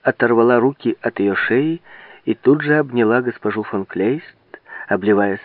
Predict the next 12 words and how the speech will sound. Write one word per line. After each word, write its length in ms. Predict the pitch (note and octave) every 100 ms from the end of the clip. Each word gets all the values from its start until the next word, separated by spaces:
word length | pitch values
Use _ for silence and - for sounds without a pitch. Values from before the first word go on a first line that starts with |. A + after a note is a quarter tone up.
| -
слезами, 640 | G2 G2 F2 G#2+ C3+ C3 C3+ - - -
всхлипывая 920 | - - G#2 A2 B2+ - B2 B2 A#2+ _ _ _ _ - - -
и 80 |
повторяя 560 | - G2+ - G2+ A2 A#2+
еще 300 | A2+ G#2+ G2+
более 260 | G#2 A2 G#2
хриплым 480 | A2 A2 - G2+
голосом: 540 | F2+ G2+ G2 G2 - F#2 - - _ _ _ _ -
"Спасен! 800 | - D3+ - - - B2 - - - - - _ - - - - - - -
Спасен! 1000 | - D#3+ E3 - - F#3 F#3 D3 C#3 F3+ - - - _ _ _ _ _ _ _ _ _ _ - _ _ _
Мои 340 | C3 B2 A#2+
дорогие, 680 | A#2+ A#2+ A#2+ A#2+ B2 B2+ A2